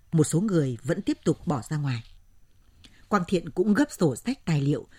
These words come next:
rồi đứng lên nói với Đỗ Thiết. Anh châm ngòi, phát động cuộc này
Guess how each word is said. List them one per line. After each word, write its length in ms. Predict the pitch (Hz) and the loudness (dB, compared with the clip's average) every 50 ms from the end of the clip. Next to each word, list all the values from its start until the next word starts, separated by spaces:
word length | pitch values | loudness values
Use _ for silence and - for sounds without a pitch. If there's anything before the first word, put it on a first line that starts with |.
| - - | -18 0
rồi 140 | - 196 180 | 4 6 8
đứng 180 | 165 170 196 247 | 8 8 6 4
lên 220 | 226 214 214 202 170 - - | 4 4 2 2 0 -2 -2
nói 160 | 165 170 165 | 0 0 0
với 100 | 190 190 | 2 0
Đỗ 140 | 180 175 180 | 0 -2 -2
Thiết. 180 | - 254 294 - - - - - - - - - - - - - - - - - - - - | -2 -4 -4 -4 -6 -14 -20 -20 -20 -20 -20 -20 -20 -20 -20 -20 -20 -20 -20 -20 -20 -10 -4
Anh 160 | - 180 170 | 0 0 0
châm 220 | - - 180 175 156 | 2 2 0 0 2
ngòi, 320 | 160 156 147 139 135 123 - | 2 2 2 0 0 -4 -4
phát 200 | - 262 302 - | -4 -4 0 2
động 160 | 196 180 - - | 2 2 2 2
cuộc 160 | 165 143 147 | 0 0 2
này 240 | 151 151 143 135 | 0 0 0 -2